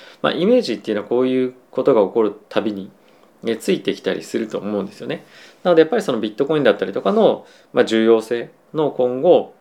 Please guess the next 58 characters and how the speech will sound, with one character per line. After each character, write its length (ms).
高 220
ま 120
り 100
っ 20
て 160
い 20
う 40
の 80
は 100
嫌 180
顔 240
で 80
も、 220
え 140
ー、 60
認 100
識 220
さ 140
せ 100
ら 80
れ 120
る 80
よ 100
う 20
な 120
局 240
面 180
に 140
な 120
っ 60
て 100
く 120
る 80
ん 40
じ 80
ゃ 40
な 80
い 20
か 100
な 120
と 240
僕 200
は 80
思 180
っ 20
て 260
お 60
り 140
ま 140
す。 160
は 100
い。 160
と 80
い 20
う 20
こ 100
と 80
で、 200